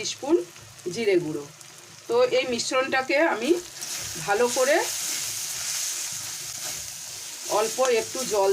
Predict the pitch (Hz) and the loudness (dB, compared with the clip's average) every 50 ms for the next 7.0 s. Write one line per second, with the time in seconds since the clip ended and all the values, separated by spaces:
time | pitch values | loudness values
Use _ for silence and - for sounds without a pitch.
0 | 185 185 226 233 269 359 - - - - - 175 196 196 226 311 359 349 - - | 2 2 2 4 4 4 4 0 -2 -4 -2 0 0 2 4 4 4 2 0 -6
1 | - - - - - - - - - - 190 214 233 285 349 359 - 185 - 202 | -10 -10 -8 -8 -8 -8 -8 -8 -6 -2 0 2 4 4 6 4 4 4 2 4
2 | 196 190 190 202 269 359 349 - - - - - - - - - - - - - | 4 4 4 6 6 4 4 2 -2 -10 -16 -16 -16 -18 -16 -14 -12 -12 -10 -10
3 | - - - - - - - - 208 202 190 - 202 180 151 151 135 143 143 151 | -10 -10 -12 -12 -10 -10 -6 -2 -2 0 0 0 2 0 0 0 -2 -8 -10 -10
4 | 160 160 - - - - - - - - - - - - - - - - - - | -10 -12 -14 -16 -18 -18 -18 -18 -20 -20 -20 -18 -20 -20 -20 -20 -20 -20 -20 -20
5 | - - - - - - - - - - - - - - - - - - - - | -20 -20 -20 -20 -20 -20 -20 -20 -20 -20 -20 -20 -20 -20 -20 -20 -20 -20 -20 -20
6 | - - - - - - _ _ _ - - - - - - 254 262 294 311 339 | -20 -20 -20 -20 -20 -20 _ _ _ -20 -20 -20 -12 -2 0 0 2 4 4 4